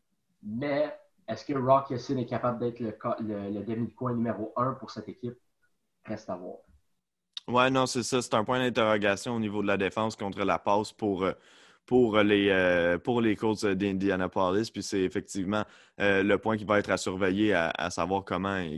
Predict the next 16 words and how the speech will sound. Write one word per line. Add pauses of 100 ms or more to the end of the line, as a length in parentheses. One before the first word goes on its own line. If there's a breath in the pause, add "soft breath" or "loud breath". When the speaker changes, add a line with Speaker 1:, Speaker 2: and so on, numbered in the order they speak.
(120)
Speaker 2:
comment
ils
vont
pouvoir
se
faire
attaquer,
euh,
cette
année.
Ça
risque
de
passer
par
là.